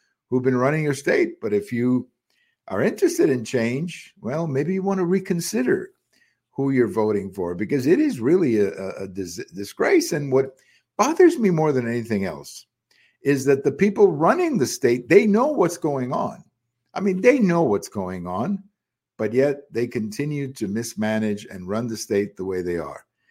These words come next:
It is really unforgivable, frankly, when you think about it. It's just totally, completely unforgivable. But they keep on doing it, I guess, because they continue to be reelected. And if you keep reelecting the same people,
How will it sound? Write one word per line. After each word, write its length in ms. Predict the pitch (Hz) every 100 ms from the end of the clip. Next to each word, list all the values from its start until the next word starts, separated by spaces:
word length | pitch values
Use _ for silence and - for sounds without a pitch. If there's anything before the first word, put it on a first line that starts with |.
| _ _ -
It 100 | 131
is 140 | 143
really 540 | 131 269 202 107 101 _ -
unforgivable, 760 | 123 123 95 82 107 80 67 73
frankly, 420 | - 87 87 82
when 160 | 85
you 80 | 85
think 220 | 90 120
about 320 | 101 78 78 98
it. 60 |
It's 140 | 120 -
just 160 | 170
totally, 320 | - 196 190
completely 440 | 175 156 160 170 151
unforgivable. 640 | 147 151 151 208 - - _ _ _ _ _ _ _ -
But 360 | 110 - _
they 100 | -
keep 220 | 104 151 147
on 160 | 127
doing 300 | 120 214 196
it, 140 | 123 120
I 120 | 92
guess, 240 | 92 95
because 360 | - 110 110 98
they 280 | 101 101 101 -
continue 400 | 101 87 117 113
to 80 |
be 140 | 107 113
reelected. 760 | 107 120 123 123 107 - - - _ _ _ _ _ _ _
And 300 | 107 107 107
if 180 | 104 104
you 80 | 110
keep 300 | - 151 135
reelecting 560 | 139 143 135 135 131
the 80 | 120
same 320 | 107 127 117
people, 540 | 107 151 208 135 143